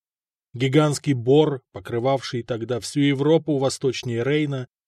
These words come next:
прерывался кое-как расчищенными под пашню землями, где стояли редкие деревни германцев.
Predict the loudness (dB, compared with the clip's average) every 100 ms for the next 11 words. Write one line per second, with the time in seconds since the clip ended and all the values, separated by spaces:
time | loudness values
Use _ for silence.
0 | _ 2 6 8 8 6 4 0 -4 -2
1 | 2 2 4 0 0 -6 -6 -10 -8 -8
2 | -4 -2 -2 -2 -6 -6 -8 -8 -6 -8
3 | -2 -2 0 0 -2 -8 _ _ _ 6
4 | 6 6 4 6 6 4 0 -2 -4 0
5 | 0 0 -2 -2 -2 -2 -6 -12 -16